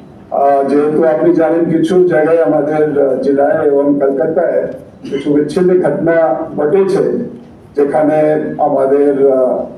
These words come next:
ডিআই of schools যে আছেন ওদের অফিসে কিছু আমাদের শিক্ষক ভাই বন্ধুরা গিয়ে, আহ, ঘটনা ঘটার জন্য একটা সিচুয়েশন ক্রিয়েট হয়েছিল।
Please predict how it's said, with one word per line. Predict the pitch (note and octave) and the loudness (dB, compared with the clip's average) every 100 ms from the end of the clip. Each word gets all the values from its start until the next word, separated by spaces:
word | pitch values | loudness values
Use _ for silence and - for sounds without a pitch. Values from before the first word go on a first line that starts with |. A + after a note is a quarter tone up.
| - | -4
ডিআই | C#3 D3+ D3+ | 0 2 2
of | D#3 D3+ | 0 0
schools | C#3+ - D3+ D3+ D3 | -2 -4 0 0 0
যে | - C#3+ D3 | -2 0 0
আছেন | C3+ - C#3+ | 0 -2 0
ওদের | C#3 C#3 C#3+ | 2 2 2
অফিসে | C3+ E3 E3 F3 B2+ - - - - - - | 0 0 -2 0 -2 -4 -8 -12 -20 -20 -10
কিছু | C3+ C#3+ D3+ | -4 -2 0
আমাদের | D3 C#3 C#3 C#3 | 0 2 0 0
শিক্ষক | C#3 D3 D#3 D3+ D#3+ D#3+ D#3+ A#2+ | 0 0 -2 -2 -2 -2 -4 -6
ভাই | D3 D3 | -2 0
বন্ধুরা | D3 D3 C#3+ D3+ D3+ D3 - - - | 2 0 2 0 0 0 -4 -6 -6
গিয়ে, | C#3 E3+ C#3 B2 - - - - - | -2 0 0 -2 -6 -10 -20 -20 -14
আহ, | - B2+ B2+ | -4 -2 0
ঘটনা | - D3 D#3+ D#3 | -2 -2 0 0
ঘটার | - D3+ D3 D3 | 0 -2 -2 0
জন্য | D3 D3+ G#3 | 0 2 0
একটা | F#3 - D#3 D3 C#3+ - | -2 -2 -2 0 -2 -2
সিচুয়েশন | - - D3 C#3 E3+ D#3 D#3 | -4 -2 0 2 0 -2 0
ক্রিয়েট | D3+ D3 D3 | 2 2 0
হয়েছিল। | D3+ D3+ C3+ A#2 | 0 0 0 -2